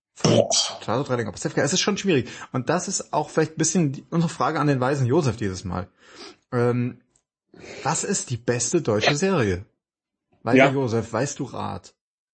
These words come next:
Speaker 2: Ja, nee, aber die Deutschen gucken ja keine Serien. Weiser Josef, sag mal, was ist denn das Beste? Denn die Deutschen gucken ja alle nur Tatort. Am, am Sonntagabend springen sie alle vor den Fernseher wie die Deppen und gucken sich den Tatort an. Und ich glaub, die meisten finden, die meisten von diesen dreckigen Studenten-Hipstern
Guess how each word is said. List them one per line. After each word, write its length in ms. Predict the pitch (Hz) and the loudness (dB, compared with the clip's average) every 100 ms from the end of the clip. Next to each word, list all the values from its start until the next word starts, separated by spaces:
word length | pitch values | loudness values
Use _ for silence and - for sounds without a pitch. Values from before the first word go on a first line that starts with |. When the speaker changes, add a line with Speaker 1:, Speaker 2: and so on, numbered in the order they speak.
| 95 | -12
Speaker 2:
Ja, 160 | 92 110 | -8 2
nee, 120 | 147 | 6
aber 120 | 156 | 8
die 120 | 285 | 8
Deutschen 320 | 285 285 - 165 | 8 4 4 -2
gucken 280 | - - | -4 -4
ja 100 | 202 | 0
keine 240 | 123 - 92 | 4 6 6
Serien. 420 | 82 80 82 85 | 6 6 6 4
Weiser 200 | 110 113 | 6 8
Josef, 360 | 123 170 165 156 | 8 10 8 8
sag 200 | 165 190 | 6 8
mal, 180 | 127 | 6
was 140 | 101 - | 6 2
ist 160 | 165 | -2
denn 60 | 127 | 0
das 180 | 113 - | 0 2
Beste? 280 | 95 - 107 | 0 0 0
Denn 260 | 113 113 | 2 2
die 100 | 107 | 2
Deutschen 320 | 117 107 - | 4 4 2
gucken 200 | 156 160 | 0 0
ja 60 | 151 | 4
alle 160 | - 151 | 2 4
nur 180 | 151 | 0
Tatort. 520 | 151 185 196 80 - - - | 2 2 4 6 4 2 -6
Am, 220 | - 123 117 - | 2 2 2 -4
am 140 | - 131 | 0 2
Sonntagabend 800 | - 202 269 220 - 151 175 160 | 6 6 6 2 4 2 2 -2
springen 340 | - 175 233 | 4 4 6
sie 100 | 202 | 4
alle 180 | 160 160 | 4 4
vor 160 | 156 147 | 6 4
den 100 | 139 | 6
Fernseher 340 | 143 151 143 | 6 6 6
wie 80 | 151 | 4
die 100 | 156 | 2
Deppen 280 | 113 - 139 | 2 2 -2
und 100 | - | -2
gucken 180 | 123 | -4
sich 140 | 135 - | -4 -2
den 160 | 135 | -2
Tatort 340 | 127 143 - - | 2 4 4 4
an. 160 | 156 - - - - | 4 2 -6 -14 2
Und 160 | 151 160 | 4 6
ich 80 | |
glaub, 160 | 160 165 | 6 6
die 80 | 190 | 6
meisten 440 | 151 190 196 196 | 6 6 4 2
finden, 360 | 175 190 180 170 | 2 0 0 -2
die 80 | 165 | 4
meisten 400 | 175 233 - 196 | 6 4 4 2
von 200 | 185 180 | 4 2
diesen 200 | 180 175 | 2 4
dreckigen 340 | 180 196 180 | 4 6 6
Studenten-Hipstern 1080 | 165 165 190 254 190 123 135 135 - 175 208 | 4 6 4 4 2 4 4 4 4 4 4